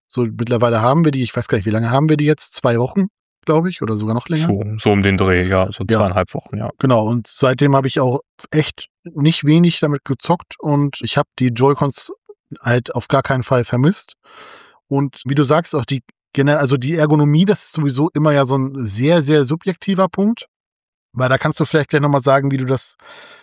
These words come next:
Speaker 1: ich hatte jetzt die Claw noch nicht in der Hand, aber wie das jetzt im direkten Vergleich ist, weil ich finde, im Vergleich zu einem Steam Deck zum Beispiel, das liegt no-, für mich nochmal ein bisschen besser in der Hand, aber wie gesagt, das ist halt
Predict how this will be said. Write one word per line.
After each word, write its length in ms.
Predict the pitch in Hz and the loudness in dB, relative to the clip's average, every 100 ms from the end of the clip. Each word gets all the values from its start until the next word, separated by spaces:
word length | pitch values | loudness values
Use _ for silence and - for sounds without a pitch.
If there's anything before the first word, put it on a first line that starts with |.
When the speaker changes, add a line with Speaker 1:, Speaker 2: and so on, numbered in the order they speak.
| _ | _
Speaker 1:
ich 200 | - - | -10 -4
hatte 140 | 135 | -2
jetzt 200 | 123 110 | -2 -4
die 60 | - | -8
Claw 360 | - 139 135 143 | -2 2 4 4
noch 140 | 135 | 2
nicht 160 | 135 131 | 2 0
in 60 | |
der 100 | 117 | 0
Hand, 180 | 131 175 | 0 0
aber 200 | 131 117 | 0 0
wie 40 | |
das 180 | 120 127 | 0 -2
jetzt 160 | 127 113 | -4 -4
im 100 | 117 | -4
direkten 340 | 120 131 - | -4 -4 -6
Vergleich 460 | - 113 120 156 - | -6 -4 0 0 0
ist, 200 | 185 - | -4 -2
weil 100 | 120 | -2
ich 120 | - | -2
finde, 480 | - 160 185 185 190 - - - - - - - - - - _ - | -2 0 2 2 0 -6 -20 -20 -20 -20 -20 -20 -20 -20 -20 _ -4
im 120 | 139 | -2
Vergleich 340 | 156 143 160 | 0 2 2
zu 140 | - 160 | 2 0
einem 100 | 143 | 0
Steam 380 | - 156 202 226 | -2 0 2 4
Deck 180 | 226 - | 0 -2
zum 140 | 202 | 0
Beispiel, 300 | 190 180 160 | 0 0 -2
das 240 | 151 - - _ _ _ | -2 -4 -10 _ _ _
liegt 360 | 151 151 170 - | -2 0 0 -4
no-, 220 | 151 160 - | -4 -2 -2
für 160 | - | 0
mich 260 | 151 226 - | 2 2 0
nochmal 320 | 190 - 185 | -2 2 2
ein 60 | 165 | 2
bisschen 280 | 170 - 139 | 2 0 0
besser 320 | 190 - 110 | 0 0 -2
in 60 | |
der 160 | 101 110 | -2 -2
Hand, 300 | 123 214 - | 0 0 -2
aber 340 | - 120 135 131 | -2 0 0 0
wie 60 | |
gesagt, 260 | 143 139 - | 0 0 0
das 140 | 131 | -4
ist 140 | 135 - | -2 -2
halt 180 | 135 | -2